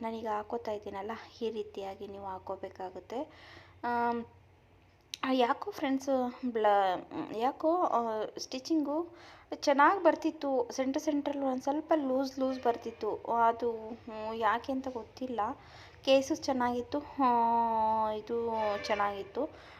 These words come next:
ನೋಡಬೇಕು, ಆ, ಅವಾಗ ನೀವು ಸ್ವಲ್ಪ ಅಡ್ಜಸ್ಟ್ ಮಾಡಿಕೊಂಡು, ಆ, ಲೂಸ್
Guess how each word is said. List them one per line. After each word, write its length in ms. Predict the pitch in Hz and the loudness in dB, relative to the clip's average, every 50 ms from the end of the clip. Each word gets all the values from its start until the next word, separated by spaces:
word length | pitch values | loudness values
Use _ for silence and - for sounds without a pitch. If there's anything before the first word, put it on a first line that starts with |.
| - - - | -12 -2 4
ನೋಡಬೇಕು, 640 | 262 294 339 349 - - - 247 240 233 - - | 6 8 8 8 6 4 4 2 2 2 4 4
ಆ, 480 | - - 185 202 202 202 202 202 196 - | 6 8 8 8 8 8 8 8 8 8
ಅವಾಗ 300 | 220 247 262 277 277 330 320 | 10 10 10 8 8 6 4
ನೀವು 220 | 320 311 285 311 294 | 4 2 2 0 0
ಸ್ವಲ್ಪ 320 | - - 285 285 - - 330 320 - | 0 0 -2 2 2 2 2 4 4
ಅಡ್ಜಸ್ಟ್ 400 | 262 214 - - 254 254 - 269 | 2 2 2 0 -4 -4 -2 -2
ಮಾಡಿಕೊಂಡು, 480 | 247 233 233 - - 226 233 233 240 247 | -2 -2 -2 -2 -4 -2 2 2 2 2
ಆ, 240 | - - 240 240 | 4 4 4 4
ಲೂಸ್ 320 | 240 240 240 233 233 233 | 4 4 2 0 0 0